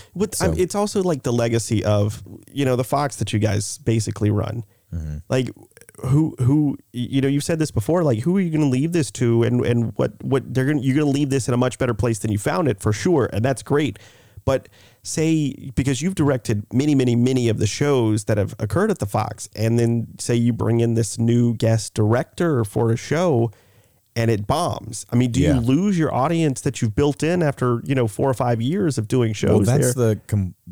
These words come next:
Speaker 2: that is, that is the absolute fear. <laughs>
Speaker 1: Because it's something that we combat in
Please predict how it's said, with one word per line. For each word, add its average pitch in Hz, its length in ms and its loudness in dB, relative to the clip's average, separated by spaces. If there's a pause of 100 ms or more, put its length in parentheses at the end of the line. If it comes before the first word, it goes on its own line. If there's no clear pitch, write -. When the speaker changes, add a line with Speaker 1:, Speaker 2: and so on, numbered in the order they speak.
Speaker 2:
that 127 200 0
is, 135 180 -2 (160)
that 120 220 2
is 143 160 -2
the 98 260 -4
absolute 110 560 -2
fear. - 460 -12 (240)
<laughs> 98 80 0 (480)
Speaker 1:
Because 175 180 0
it's 208 140 -2
something 190 240 0
that 180 100 2
we 175 80 2
combat 160 640 0
in 135 240 0